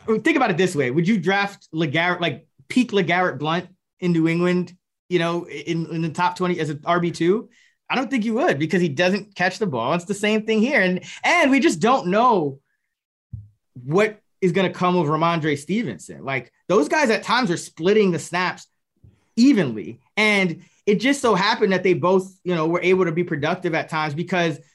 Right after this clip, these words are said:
there was no James White in that mix for mu-, much of the year. And he's gonna be back as well. So now you could have, it could be like a, like a forty, forty, twenty or like a thirty-five, thirty-five, thirty split in snaps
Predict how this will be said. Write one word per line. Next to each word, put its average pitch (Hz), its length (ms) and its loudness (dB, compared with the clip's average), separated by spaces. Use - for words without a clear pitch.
there 190 140 6
was 208 280 4
no 196 280 4
James 170 400 0
White 190 400 0
in 151 120 -4
that 135 200 -4
mix 139 200 -6
for 151 100 -4
mu-, 139 220 -4
much 139 260 -4
of 120 60 -10
the 107 60 -8
year. 104 180 -8
And 139 120 -4
he's 302 320 4
gonna 180 180 2
be 151 140 -4
back 147 280 -2
as 147 80 -6
well. 180 280 0
So 156 320 -4
now 208 140 0
you 302 120 4
could 240 140 2
have, 196 260 0
it 180 120 0
could 247 160 4
be 240 160 4
like 196 220 2
a, 147 260 0
like 175 180 -2
a 143 140 -6
forty, 220 420 2
forty, 208 600 0
twenty 214 480 2
or 170 140 2
like 143 140 -2
a 131 160 -8
thirty-five, 202 600 0
thirty-five, 190 540 0
thirty 196 340 0
split 226 420 0
in 180 100 -2
snaps 202 600 -4